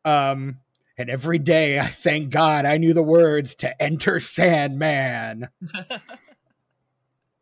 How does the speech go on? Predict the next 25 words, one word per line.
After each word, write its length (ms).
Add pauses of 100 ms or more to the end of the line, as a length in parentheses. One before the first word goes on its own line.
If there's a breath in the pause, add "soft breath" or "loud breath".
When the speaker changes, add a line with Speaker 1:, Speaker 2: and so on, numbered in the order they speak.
(920 loud breath)
Speaker 1:
"Oh, 80
we 160
managed 400
to 80
land 240
the 60
plane. 460
Unfortunately, 640
it 20
was 100
in 80
the 60
parking 400
lot 180
of 80
a 40
Metallica 600
show, 260
and 120
their 80
fans 420
beat 240
the 60
crap 440
out 100